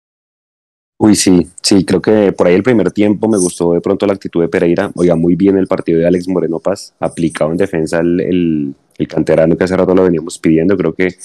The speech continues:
reemplazó muy bien a Ginás. O sea, en general, si usted me pregunta del partido, lo que más me tranquilizó fue la defensa.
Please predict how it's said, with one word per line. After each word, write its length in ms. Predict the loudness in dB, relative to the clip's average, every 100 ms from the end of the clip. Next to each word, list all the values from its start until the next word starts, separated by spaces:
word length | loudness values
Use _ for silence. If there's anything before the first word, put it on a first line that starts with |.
| -20 _ _ -2
reemplazó 480 | -2 0 -2 -2
muy 200 | -4 -2
bien 160 | 0 0
a 40 |
Ginás. 400 | 0 0 -2 -6
O 40 | -2
sea, 240 | 0 0
en 100 | -2
general, 460 | -2 -2 0 0 -2
si 80 | -4
usted 100 | -4
me 80 | -4
pregunta 360 | -4 -2 -2
del 100 | -2
partido, 340 | -2 -2 0 0
lo 80 |
que 60 | 0
más 140 | -2
me 80 | -2
tranquilizó 480 | -4 -6 -2 -2 -2
fue 120 | 0
la 80 | 0
defensa. 460 | 0 -2 -6 -8